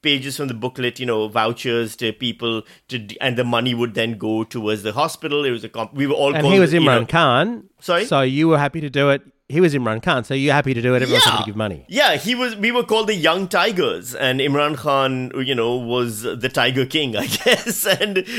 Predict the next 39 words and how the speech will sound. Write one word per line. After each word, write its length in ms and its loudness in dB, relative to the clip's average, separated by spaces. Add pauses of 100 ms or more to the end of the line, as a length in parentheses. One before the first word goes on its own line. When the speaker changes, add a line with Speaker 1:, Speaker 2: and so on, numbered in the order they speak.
(120)
Speaker 1:
but 160 2
yeah, 100 2
Speaker 2:
Yeah. 180 6
Speaker 1:
we 40 4
were 100 2
all 100 0
young 260 2
tigers, 480 0
and, 160 -2
and, 180 0
and 400 0
I 180 4
was 180 -2
a 40 0
young 260 -2
tiger, 320 2
and 120 0
I 80 4
went, 260 0
I 160 2
earned 300 2
money. 320 0
I, 160 2 (200)
I 100 4
went, 300 0
kno-, 180 0 (100)
you 160 0
know, 220 -4
kn-, 320 -6
knocking 760 -2
door 300 2
to 120 -10
door, 460 0
strangers' 640 -2
houses, 500 -2
going 220 -2
into 140 -6
strangers' 440 -4
homes, 400 -2